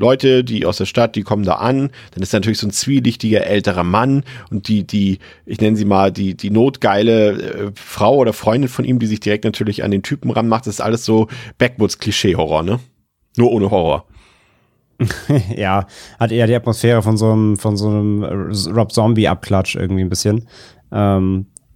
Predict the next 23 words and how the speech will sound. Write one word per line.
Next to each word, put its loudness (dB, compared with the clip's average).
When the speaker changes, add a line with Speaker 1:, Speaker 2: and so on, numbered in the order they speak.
Speaker 2:
so, 0
so, -4
so, -2
so 0
ein -4
bisschen -2
Redneck, 2
aber 2
eben 2
in 2
diesem 0
staubigen 2
Wüstensetting, 0
da 0
muss -2
ich -8
immer -2
direkt -4
irgendwie -6
an, -6
an -8
Zombie -2
denken. -6